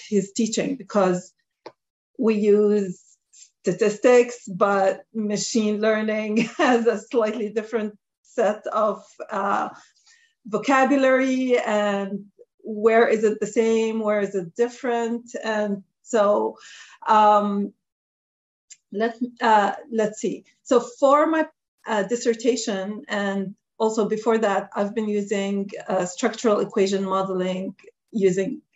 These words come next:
uh, Smart P L S is the tool, but the approach is, uh, partial, uh, least squares. So the reason I went with that is because of modeling,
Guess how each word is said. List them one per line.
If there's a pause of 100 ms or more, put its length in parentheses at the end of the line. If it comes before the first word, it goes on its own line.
(140)
uh,
Smart
P
L
S (320)
is
the
tool,
but (140)
the
approach
is, (460)
uh,
partial, (260)
uh,
least (220)
squares.
So (760)
the
reason
I
went
with
that
is (180)
because (100)
of (320)
modeling,